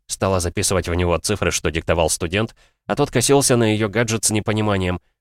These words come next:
В конце номера добавил: «Александр». Света кивнула, но записала Петя, нажала на вызов. «Через пару дней, а может, и раньше я тебе позвоню», —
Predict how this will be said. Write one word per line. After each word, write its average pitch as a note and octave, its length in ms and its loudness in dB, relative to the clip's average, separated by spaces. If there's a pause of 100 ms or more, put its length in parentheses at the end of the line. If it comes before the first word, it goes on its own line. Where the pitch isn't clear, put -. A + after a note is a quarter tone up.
В - 80 -20
конце G#2+ 300 2
номера A2 320 2
добавил: G2 560 0 (480)
«Александр». D#2+ 600 -2 (760)
Света G2+ 340 -2
кивнула, G#2 480 2
но E2 200 0
записала F2+ 500 0
Петя, F#2+ 380 -4 (200)
нажала E2 380 2
на D#2+ 120 0
вызов. D#2+ 340 -2 (760)
«Через G#2 280 -2
пару B2+ 260 2
дней, B2+ 200 2
а B2 40 2
может, A2+ 280 0
и A2+ 40 2
раньше A#2+ 360 2
я G#2+ 140 0
тебе G#2 180 -2
позвоню», — G2+ 480 0